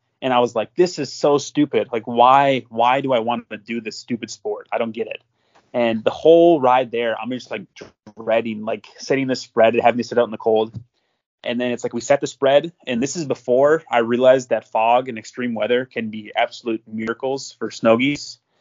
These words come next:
And yeah, them snow geese, snow geese, they came into the sound,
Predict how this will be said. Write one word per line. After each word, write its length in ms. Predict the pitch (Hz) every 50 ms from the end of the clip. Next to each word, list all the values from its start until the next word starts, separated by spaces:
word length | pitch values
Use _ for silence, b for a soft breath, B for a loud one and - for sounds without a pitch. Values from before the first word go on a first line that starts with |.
| _ _ _ _ _ _ _ _
And 420 | - 131 120 113 110 110 104 101 101 - _ _ _ _ _ _ _
yeah, 280 | - 117 127 147 143 - _ _ _ _ _ _ _ _
them 160 | - 139 147
snow 300 | 147 - - 139 135 139
geese, 260 | 143 151 156 143 - - _
snow 260 | - - - 139 139
geese, 240 | 147 156 156 - -
they 120 | 143 139
came 300 | 135 - - 127 135 139
into 140 | 139 143 139
the 100 | 127 123
sound, 540 | - - 123 113 120 127 139 147 160 160